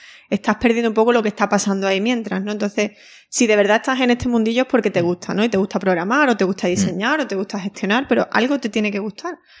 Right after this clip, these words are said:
Speaker 1: Pues agárrate a eso e intenta estar siempre a la última, eh, e intenta, pues,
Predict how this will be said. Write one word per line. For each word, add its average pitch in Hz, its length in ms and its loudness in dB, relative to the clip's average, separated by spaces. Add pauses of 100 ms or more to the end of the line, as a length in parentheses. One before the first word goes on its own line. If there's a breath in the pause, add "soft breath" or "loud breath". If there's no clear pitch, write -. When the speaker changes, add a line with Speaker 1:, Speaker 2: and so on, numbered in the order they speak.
(240 soft breath)
Speaker 1:
Pues 196 400 2
agárrate 233 480 2
a 233 140 4
eso 285 240 -4
e 294 80 -4
intenta 208 400 0
estar 214 240 0
siempre 220 260 -2
a 214 60 2
la 208 120 2
última, 262 480 -4 (420 loud breath)
eh, 202 400 0
e - 60 0
intenta, 196 520 0
pues, - 280 0